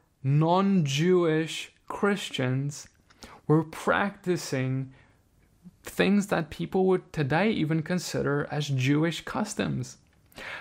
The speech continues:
because they followed a Jewish Messiah, who was Yeshua, Jesus, a Jew. We read this in the historical record as well.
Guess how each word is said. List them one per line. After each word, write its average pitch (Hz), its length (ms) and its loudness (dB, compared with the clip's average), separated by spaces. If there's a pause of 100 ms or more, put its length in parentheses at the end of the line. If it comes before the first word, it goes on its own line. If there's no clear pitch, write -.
(160)
because 185 1000 2 (300)
they 196 240 2
followed 220 580 2
a 220 140 4
Jewish 202 680 0
Messiah, 220 840 2 (100)
who 202 180 4
was 202 280 2
Yeshua, 214 760 -2
Jesus, 175 720 2
a 185 140 2
Jew. 170 520 0 (1040)
We 190 120 6
read 208 320 4
this 180 240 0
in 170 140 0
the 165 60 -2
historical 170 600 -2
record 156 360 0
as 151 160 -4
well. 156 360 -2